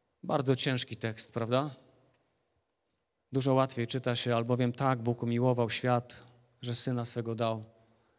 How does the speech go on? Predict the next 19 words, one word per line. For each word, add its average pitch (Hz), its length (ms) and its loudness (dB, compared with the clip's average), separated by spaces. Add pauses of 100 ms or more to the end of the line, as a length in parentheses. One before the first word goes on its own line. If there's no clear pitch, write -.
(640)
Dużo 135 200 2
łatwiej 151 360 2
czyta 156 300 2
się: 143 180 4
"Szukajcie 156 480 2
najpierw 147 360 0
Królestwa 143 440 2
Bożego". 131 560 0 (1300)
Dużo 165 240 4
łatwiej 180 340 6
czyta 175 240 2
się 165 100 0
nawet 175 640 2 (500)
te 160 120 4
napomnienia: 175 580 4
"Bez 170 160 2
przestanku 175 460 2
się 175 160 2
módlcie, 156 520 0